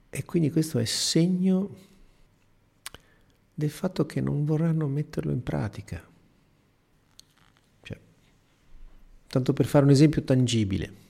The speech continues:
prendiamo la P N L. Andate a fare un corso con Anthony Robbins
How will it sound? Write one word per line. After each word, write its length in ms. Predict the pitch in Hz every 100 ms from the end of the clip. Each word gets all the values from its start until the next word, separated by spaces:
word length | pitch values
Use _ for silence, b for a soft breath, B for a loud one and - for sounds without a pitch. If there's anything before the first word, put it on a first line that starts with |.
| b b b b b b b b b
prendiamo 260 | - 160 180
la 80 | 156
P 160 | 147
N 100 | 117 95
L. 320 | 87 - 87 b b b b b b b b b b _
Andate 320 | 104 160 190
a 60 | 170
fare 240 | - 120
un 100 | 113
corso 720 | - 151 160 - - 123 - b b b b b _ _ _ _ _ _
con 180 | 120 117
Anthony 340 | 127 117 110
Robbins 640 | 120 151 - - - -